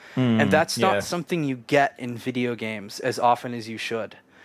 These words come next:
Speaker 2: Like, the, the physical presence isn't usually required 'cause you're saying things like, you know, shouting your attacks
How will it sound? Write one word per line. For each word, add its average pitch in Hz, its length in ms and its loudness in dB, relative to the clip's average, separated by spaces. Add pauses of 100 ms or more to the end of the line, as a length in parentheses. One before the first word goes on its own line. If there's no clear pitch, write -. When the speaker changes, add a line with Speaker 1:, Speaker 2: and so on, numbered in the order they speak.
(400)
Speaker 2:
Like, 120 380 0
the, 123 220 2
the 120 100 -4
physical 147 480 2
presence 127 640 0
isn't 127 240 -4
usually 123 280 -2
required 127 460 2
'cause 139 180 -4
you're 143 120 0
saying 139 320 0
things 123 340 -4
like, 113 220 -4
you 120 80 -4
know, 107 260 -4 (300)
shouting 123 420 4
your 113 160 -4
attacks - 800 0